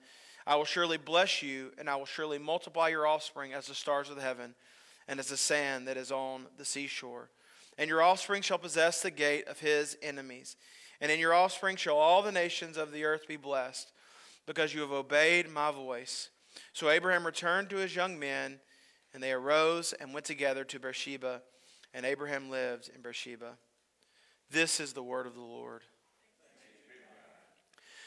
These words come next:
The typology between Isaac and Jesus is one of the more, if not the most clear, in the Old Testament. In the past, I looked at this story and thought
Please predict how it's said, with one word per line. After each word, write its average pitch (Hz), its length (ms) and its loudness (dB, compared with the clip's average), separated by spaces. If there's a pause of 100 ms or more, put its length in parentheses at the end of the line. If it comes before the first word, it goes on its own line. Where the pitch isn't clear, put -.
(160)
The 175 80 -2
typology 202 760 8
between 180 380 -2
Isaac 202 640 4 (140)
and 170 180 -8
Jesus 147 680 -2
is 165 180 -4
one 170 160 0
of 160 80 0
the 160 80 -4
more, 185 420 2
if 180 160 -2
not 165 180 0
the 165 60 -8
most 156 300 -2
clear, 143 520 -2 (400)
in 139 120 -10
the 143 80 0
Old 143 160 2
Testament. 151 520 0 (560)
In 170 120 0
the 170 80 4
past, 196 400 6
I 175 80 8
looked 180 180 2
at - 80 -16
this 175 160 -4
story 170 600 2 (420)
and 156 160 -6
thought 180 320 8